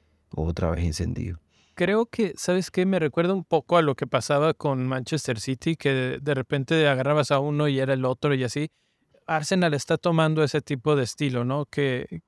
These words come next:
Speaker 2: que un día va a meter los goles Saka, otro día Martinelli, otro día Nketiah, pero, eh, no es cosa de sal-, de estarte cambiando de uno al otro a ver cuándo le atinas, porque nunca le vas a terminar atinando, sino tratar de mantenerte firme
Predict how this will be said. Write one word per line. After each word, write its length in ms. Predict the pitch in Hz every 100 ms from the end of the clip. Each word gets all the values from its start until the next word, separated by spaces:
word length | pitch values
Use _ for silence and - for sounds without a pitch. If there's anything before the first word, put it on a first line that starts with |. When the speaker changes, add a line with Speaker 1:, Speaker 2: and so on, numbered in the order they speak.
| _ _ _ -
Speaker 2:
que 160 | 151
un 220 | 147 160
día 240 | 160 160 151
va 120 | 143
a 40 | 143
meter 320 | 143 - 131
los 220 | 127 120
goles 240 | 131 127 -
Saka, 340 | 196 - 185
otro 240 | 147 135 127
día 140 | 123
Martinelli, 640 | 117 110 - 156 185 175
otro 320 | 151 127 135 123
día 280 | 123 117
Nketiah, 600 | 113 120 175 170 165 160 - _ - _ _
pero, 480 | 151 135 131 127 - -
eh, 220 | - -
no 220 | 165 156 151
es 100 | -
cosa 280 | 160 160
de 120 | 156 127
sal-, 340 | 143 143 147
de 100 | 139
estarte 460 | 123 - 143 - 151 _ 143
cambiando 540 | - 147 143 143 143 147
de 100 | 143
uno 180 | 147 143
al 120 | 135
otro 240 | 135 139
a 20 |
ver 200 | 135 135 -
cuándo 320 | 143 135 135
le 80 | 123
atinas, 440 | - 135 135 123 _
porque 220 | - 135
nunca 260 | 147 139
le 80 | 131
vas 160 | 123 120
a 80 | 127
terminar 460 | 127 120 120 131
atinando, 560 | 131 - 120 123 151 214 _ _ _
sino 360 | - 139 127 120
tratar 440 | - 131 143 135
de 80 | 143
mantenerte 840 | 135 110 123 127 120 - 135 127 -
firme 440 | 139 127 117